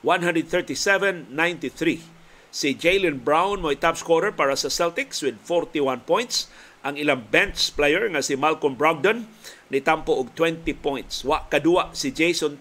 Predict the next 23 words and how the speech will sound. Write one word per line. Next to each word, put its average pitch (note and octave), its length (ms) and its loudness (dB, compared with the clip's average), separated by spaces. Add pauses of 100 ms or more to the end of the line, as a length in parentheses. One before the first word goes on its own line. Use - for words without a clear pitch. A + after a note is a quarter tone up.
Tatum E3 400 0 (480)
tungod E3 320 0
sa C#3+ 160 0
iyang C3+ 240 0
left F3 320 0 (320)
hip F#3+ 160 0 (480)
contusion. D3 560 -4 (720)
Samtang E3 400 2
sa C#3+ 160 0
lain D3 160 0
duwa, F#3 160 4
ang B2 160 -6
Cleveland E3+ 480 0
Cavaliers D3 640 4
nidaog C#3 320 2
batok E3 240 0
sa - 160 -2 (240)
Houston G3+ 560 -2
Rockets, B2+ 640 -2
one D3+ 240 -2
hundred C#3 320 -4
eight F#3+ 240 -2 (240)
ninety-one. C#3+ 720 0